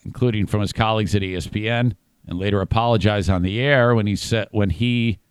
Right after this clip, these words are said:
he actually said, "I don't think it helps baseball that the number one face is a dude that needs an interpreter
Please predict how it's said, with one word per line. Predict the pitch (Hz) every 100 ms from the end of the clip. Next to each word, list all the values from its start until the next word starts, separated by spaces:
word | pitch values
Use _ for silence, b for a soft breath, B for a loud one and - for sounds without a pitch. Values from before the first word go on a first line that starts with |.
| _ _ _ -
he | - 196 190
actually | 170 - 139 127
said, | - 151 131 87 -
"I | 147 190
don't | 196 185
think | - 165 135
it | 127
helps | 95 165 120 - - - - -
baseball | 92 127 127 - 92 90 101 - b b b -
that | 135 -
the | 127
number | 151 165 165
one | 160 147
face | 120 160 160 135 - -
is | 92 104
a |
dude | 85 135 151 160 160
that | 117 107
needs | 110 131 143 120
an | 107
interpreter | 113 98 - 156 135 104 90 101